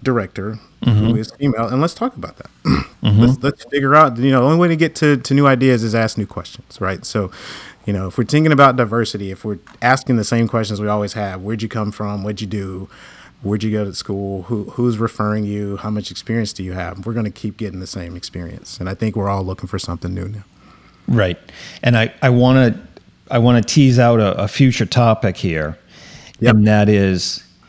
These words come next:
Speaker 2: if we take Mike's example of, of an American football team and different skill sets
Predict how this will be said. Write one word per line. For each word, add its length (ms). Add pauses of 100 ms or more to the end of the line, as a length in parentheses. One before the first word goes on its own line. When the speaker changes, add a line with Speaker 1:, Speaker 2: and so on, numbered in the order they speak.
(120)
Speaker 2:
if 160
we 140
take 560 (180)
Mike's 800
example 640
of, 340
of 300
an 80
American 460
football 420
team 400 (520)
and 220
different 540 (460)
skill 420
sets 500